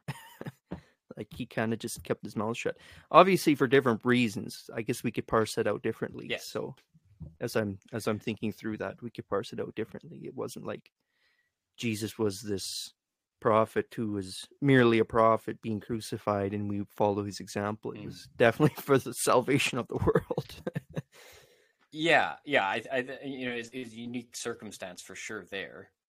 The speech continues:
Speaker 2: Um, but nonetheless, like you say, Paul and Peter both gave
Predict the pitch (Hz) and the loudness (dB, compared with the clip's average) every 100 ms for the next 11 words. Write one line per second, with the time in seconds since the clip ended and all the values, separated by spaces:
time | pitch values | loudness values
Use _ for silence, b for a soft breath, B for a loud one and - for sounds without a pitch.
0 | _ - 98 90 87 - 156 156 135 117 | _ -16 -12 -12 -10 -8 -4 -4 -4 -4
1 | 120 - - _ _ _ 110 101 101 85 | -4 -6 -18 _ _ _ -18 -14 -14 -14
2 | - 113 98 104 95 98 90 90 90 _ | -6 -6 -4 -8 -12 -16 -14 -16 -18 _
3 | _ - 104 | _ -16 -16